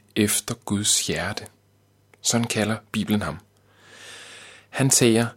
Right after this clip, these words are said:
en anden mands kone, og han får manden slået ihjel. Endda en mand, som er hans tro og dygtige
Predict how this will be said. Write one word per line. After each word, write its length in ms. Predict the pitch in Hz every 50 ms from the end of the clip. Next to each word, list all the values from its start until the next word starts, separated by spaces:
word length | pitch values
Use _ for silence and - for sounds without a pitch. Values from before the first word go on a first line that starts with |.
| _ _ _ _ _ _
en 180 | - 104 92 87
anden 300 | - 90 98 117 131 131
mands 280 | 123 113 113 - - -
kone, 420 | - - 98 92 104 113 123 131 - _ _ _ _ _ _ _ _ _
og 120 | - -
han 120 | 87 90
får 140 | 85 - 95
manden 360 | 85 80 78 78 - - 101
slået 300 | - - - 104 95 92
ihjel. 220 | 90 82 78 78 78 - - _ _ _ _ _ _ _ _ _ _ _ _ -
Endda 280 | 107 104 104 123 123
en 120 | 123 107 98
mand, 200 | 98 107 - - - - _ _ _
som 220 | - - - 117 104
er 40 |
hans 220 | 101 95 92 - -
tro 440 | - - - 127 110 - - _ _ _ _ _ _ _ _
og 200 | - 95 - -
dygtige 540 | 98 101 104 - - - 113 107 107 107